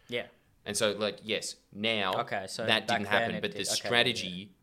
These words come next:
Speaker 1: yeah.
Speaker 2: at the beginning, and I know this from talking to people who worked at these media companies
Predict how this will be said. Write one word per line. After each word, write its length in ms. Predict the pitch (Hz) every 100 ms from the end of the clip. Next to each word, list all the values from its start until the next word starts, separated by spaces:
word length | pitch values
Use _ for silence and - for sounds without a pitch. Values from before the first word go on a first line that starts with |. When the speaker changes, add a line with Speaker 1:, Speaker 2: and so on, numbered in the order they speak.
| -
Speaker 1:
yeah. 60 | 104
Speaker 2:
at 60 |
the 60 | 98
beginning, 420 | 98 107 104 92
and 80 | 98
I 80 | 95
know 300 | 107 117 113
this 220 | 104 -
from 160 | 104 104
talking 340 | 104 101 95
to 100 | 98
people 320 | 95 90 92
who 120 | 95 92
worked 320 | 95 101 98
at 80 | 95
these 220 | 92 90
media 360 | 90 87 90
companies 580 | 85 87 85 80 87 -